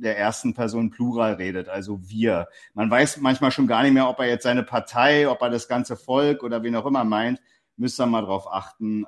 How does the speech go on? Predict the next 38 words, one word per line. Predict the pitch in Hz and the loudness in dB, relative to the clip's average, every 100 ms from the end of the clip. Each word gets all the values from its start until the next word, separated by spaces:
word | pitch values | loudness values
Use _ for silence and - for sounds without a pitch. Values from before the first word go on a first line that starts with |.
| 107 | -6
Ähm, | 104 98 95 95 104 - | -6 -4 -6 -10 -18 -14
es | 110 - | -12 -12
ist | - - | -14 -2
teilweise | 110 117 110 107 | 0 2 2 0
auch | 110 | -2
ein | 104 | -4
bisschen | 104 107 | -4 -6
verräterisch | - 104 98 107 107 98 - | -4 -4 -2 -2 -4 -6 -8
für | - 101 | -8 -8
das, | 98 107 - - _ _ _ _ | -4 -6 -8 -16 _ _ _ _
äh, | 104 92 | -8 -4
was | 101 - | -2 0
ihm | 127 127 | 0 0
eigentlich | 110 104 98 - | 0 -2 -2 -8
vorschwebt, | 101 107 - 107 107 101 | -4 -2 -2 -4 -4 -4
wenn | 101 | -2
er | 104 92 | 0 -2
über | 98 101 101 | -2 -2 -4
die | 98 98 | -4 -6
ganzen | 92 98 98 - 107 101 - _ _ | -4 -6 -6 -4 -4 -4 -10 _ _
Problemlagen, | - 104 90 92 110 104 101 104 | -8 -6 -2 0 2 4 2 0
die | 92 87 | -2 -4
er | 90 98 | -2 0
jedenfalls | 104 92 104 92 - | 0 -2 -4 -6 -8
hier | - 104 98 90 | -8 -6 -6 -6
im, | 92 92 87 _ _ _ _ _ | -6 -6 -8 _ _ _ _ _
in | 104 | -6
der | 95 | -6
freien | 92 95 92 90 | -4 -4 -2 0
Marktwirtschaft | 87 87 - - 87 - | -2 -4 -10 -10 -10 -10
so | 90 | -18
findet, | - 95 95 82 | -12 -6 -6 -6
was | 82 - | -10 -10
er | 85 | -6
da | 80 | -4
dann | 82 80 | -4 -6
eigentlich, | 65 87 92 90 85 - - - | -6 -6 -4 -4 -4 -6 -16 -14
äh, | 92 85 | -6 -6